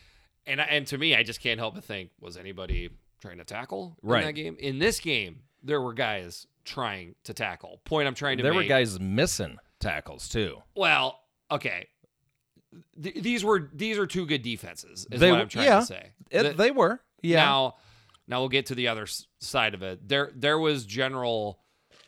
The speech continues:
Speaker 1: lack of playmakers for both offenses, and it, it, sh-, it showed out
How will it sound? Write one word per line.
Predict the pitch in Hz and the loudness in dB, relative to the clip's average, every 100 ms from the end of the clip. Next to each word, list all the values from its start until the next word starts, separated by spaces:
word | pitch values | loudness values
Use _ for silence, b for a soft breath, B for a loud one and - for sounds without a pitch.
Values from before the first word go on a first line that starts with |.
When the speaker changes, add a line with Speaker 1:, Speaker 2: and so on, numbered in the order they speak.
| b _ _ - _ | b _ _ -20 _
Speaker 1:
lack | 123 135 139 135 - | -10 0 2 2 0
of | 131 - | -4 0
playmakers | 143 117 98 90 92 87 85 - - _ _ | 0 0 -4 -12 -16 -16 -14 -14 -16 _ _
for | - 127 | -12 -8
both | 113 127 120 | -4 -2 -2
offenses, | 117 101 101 90 90 90 90 92 - | -2 -4 -6 -12 -12 -12 -12 -14 -12
and | 120 110 110 | -8 -8 -6
it, | 120 123 | -6 -4
it, | 160 165 | -4 -4
sh-, | - - | -4 -6
it | 180 - | -4 -2
showed | 196 170 123 | 2 2 2
out | 78 | -4